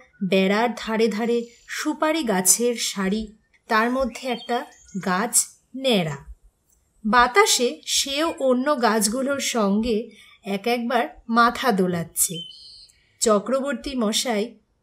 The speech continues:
পাড়ার মোড়ল, সকলে তাকে সমীহ করে। সুগোল ভুঁড়িটি বার করে একখানা বড় জলচৌকি জুড়ে তিনি বসে আছেন, হাতে হুঁকো।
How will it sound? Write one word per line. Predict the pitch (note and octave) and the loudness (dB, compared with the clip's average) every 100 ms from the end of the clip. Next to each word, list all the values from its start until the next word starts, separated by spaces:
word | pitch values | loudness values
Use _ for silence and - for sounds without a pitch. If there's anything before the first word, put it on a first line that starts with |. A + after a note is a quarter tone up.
| - | 0
পাড়ার | G3+ G3+ G#3+ B3 | 2 4 2 2
মোড়ল, | A3 G3 F#3+ G3 F3+ E3+ - _ - | 2 2 4 2 0 -6 -14 _ -16
সকলে | - - A3 F#3+ A#3 A#3+ | -10 -4 -2 0 0 2
তাকে | B3+ A3 D4+ B3+ A3+ A#3+ - _ | 0 -2 -4 -2 -2 -2 -10 _
সমীহ | - - C4+ C4 D4+ D#4 D#4+ | -8 -4 0 0 0 0 0
করে। | - F#3+ E3 E3 E3+ _ _ _ _ _ | 0 -2 -2 -8 -12 _ _ _ _ _
সুগোল | - - D#4+ D#4+ F#4+ F#4+ | -8 0 0 6 10 10
ভুঁড়িটি | - D4 C4+ C#4+ A#3+ A3+ B3 _ _ _ G#3+ | 8 0 -2 -2 -2 -4 -6 _ _ _ -2
বার | G3+ G#3 G#3 | 4 6 4
করে | A#3 D4+ A3 A3+ - - _ | 2 2 4 2 0 -14 _
একখানা | D4+ D#4 - F#4+ B3 A#3 - _ _ G#3 | -2 -2 4 4 4 0 -4 _ _ 2
বড় | A3+ A3 B3 D#4 | 6 8 6 4
জলচৌকি | G3+ F#3+ F#3 F#3+ C#4 D4 D4+ C#4 | 2 2 2 0 -2 -4 -4 -4
জুড়ে | F#3+ G#3+ B3 A#3+ - - - | -2 0 2 0 -2 -14 -16
তিনি | D4 E4 G4 A3 | -2 2 2 2
বসে | A3+ A#3 - C4 | 2 2 2 2
আছেন, | E3 - E3+ D3+ D#3+ _ _ _ _ _ _ - | 2 0 -2 -6 -16 _ _ _ _ _ _ -20
হাতে | - - G#3 G#3 D4+ D#4+ - - _ _ - | -12 -4 -4 -2 -2 -4 -8 -20 _ _ -4
হুঁকো। | D#4+ - F#3 | -4 -2 -4